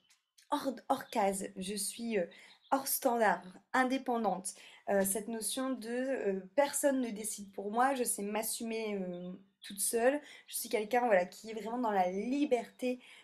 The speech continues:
du libre arbitre, dans la liberté, euh, de, euh, de mes choix et de ce que je décide, euh, pour moi. Donc c'est une énergie d'indépendance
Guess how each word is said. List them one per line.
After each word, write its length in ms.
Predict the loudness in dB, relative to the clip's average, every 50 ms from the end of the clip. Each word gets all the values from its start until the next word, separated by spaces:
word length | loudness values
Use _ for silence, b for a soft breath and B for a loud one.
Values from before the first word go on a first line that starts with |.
| B B
du 180 | -10 -6 -6 -4
libre 220 | -4 -4 -4 -4
arbitre, 420 | -6 -6 -6 -6 -6 -4 -4 -4 -2
dans 140 | -2 -2 -2
la 120 | -2 -2
liberté, 640 | -4 -4 -2 -2 -2 -2 -4 -6 -6 -6 -4 -2
euh, 160 | -2 -2 -4 B B B B B B B
de, 140 | -8 -4 -2
euh, 540 | 0 0 0 0 -2 -4 -6 -8 -10 -10 -12 -14 -18 -20 -20 -20 -20 -14 -8
de 180 | -4 0 0 0
mes 160 | 0 0 -2
choix 360 | -4 -4 -4 -2 0 0 0 -2
et 60 | -6
de 100 | -8 -8 -8
ce 80 | -10
que 120 | -10 -10 -10
je 80 | -10
décide, 460 | -8 -8 -8 -6 -6 -8 -8 -8 -8 -8
euh, 360 | -8 -8 -8 -10 -12 -14 -16 _ _ _
pour 220 | -12 -10 -10 -8
moi. 260 | -4 0 0 0 0 B B B B B
Donc 80 | -10 -6
c'est 140 | -6 -4 -4
une 80 | -2
énergie 560 | -2 -2 -2 -2 -4 -4 -6 -8 -8 -8 -10 b b b b b b -6
d'indépendance 880 | -2 2 2 2 2 2 0 -2 -2 -4 -2 0 0 2 0 0 -4